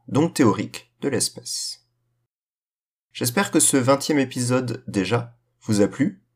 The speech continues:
et que vous avez bien compris cette notion compliquée et très théorique de niche écologique. N'hésitez pas dans le cas contraire,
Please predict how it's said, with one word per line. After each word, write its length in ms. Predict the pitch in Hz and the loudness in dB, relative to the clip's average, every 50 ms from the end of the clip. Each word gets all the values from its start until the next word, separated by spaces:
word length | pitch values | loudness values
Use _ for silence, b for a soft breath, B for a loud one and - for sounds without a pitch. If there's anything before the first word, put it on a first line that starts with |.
| _ _ _ | _ _ _
et 100 | - 120 | -4 0
que 80 | 120 165 | 0 0
vous 160 | 151 147 127 | 0 2 2
avez 80 | 120 107 | 2 2
bien 160 | 113 151 170 | 4 0 -2
compris 260 | 170 143 127 - 151 | -2 -4 -4 -4 -4
cette 220 | 151 - 120 120 | -4 -4 -4 -2
notion 280 | 127 117 117 - - 113 | -2 -2 -2 0 -4 -4
compliquée 540 | 117 - 123 120 - - 117 - 135 - - - | -4 -4 -4 -4 -6 -10 -6 -4 -6 -6 -4 -6
et 100 | 98 - | -8 -8
très 220 | - - 160 156 | 0 0 0 0
théorique 560 | - 139 123 107 101 127 127 - - - - | 2 2 2 2 2 0 -4 -6 -12 -12 -6
de 100 | 107 107 | -4 -2
niche 260 | 101 113 - - - | -2 -2 -4 -4 -4
écologique. 760 | 117 110 - 117 107 98 87 - _ _ _ _ - _ _ _ _ _ _ _ _ _ _ _ _ _ _ _ _ | -4 -2 -2 -2 -2 -2 -4 -6 _ _ _ _ -20 _ _ _ _ _ _ _ _ _ _ _ _ _ _ _ _
N'hésitez 360 | - 123 120 123 131 - 147 | 0 2 2 2 2 2 0
pas 160 | 123 - 135 120 | 6 6 6 6
dans 100 | 117 104 | 6 2
le 60 | 101 | 2
cas 120 | - 98 | 0 -2
contraire, 680 | - - 95 90 - - 143 151 175 196 - - _ | -2 -2 -6 -6 -4 -4 -4 -4 -4 -8 -12 -20 _